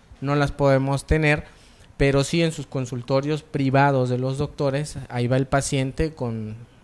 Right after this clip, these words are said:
con la afiliación, con nuestra tarjeta de identificación y, este, le atienden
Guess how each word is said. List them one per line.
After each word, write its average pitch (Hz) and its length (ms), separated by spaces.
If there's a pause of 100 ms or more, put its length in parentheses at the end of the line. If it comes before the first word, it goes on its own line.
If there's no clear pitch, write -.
(140)
con 117 220
la 113 60
afiliación, 123 600
con 143 140
nuestra 127 260
tarjeta 131 420
de 131 80
identificación 139 840 (480)
y, 196 240 (140)
este, 117 640
le 123 100
atienden 151 640